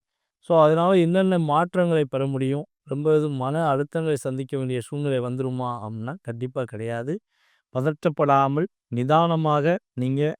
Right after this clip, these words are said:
செய்கின்ற இந்த மாதத்தில் எந்த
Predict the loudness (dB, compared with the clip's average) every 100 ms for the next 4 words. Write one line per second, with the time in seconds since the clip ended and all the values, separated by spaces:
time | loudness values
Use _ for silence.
0 | _ -8 -2 0 0 0 0 0 -2 -2
1 | -10 _ _ _ _ -4 -2 0 0 2
2 | 2 2 -2 -4 -4 -4 -2 -2 2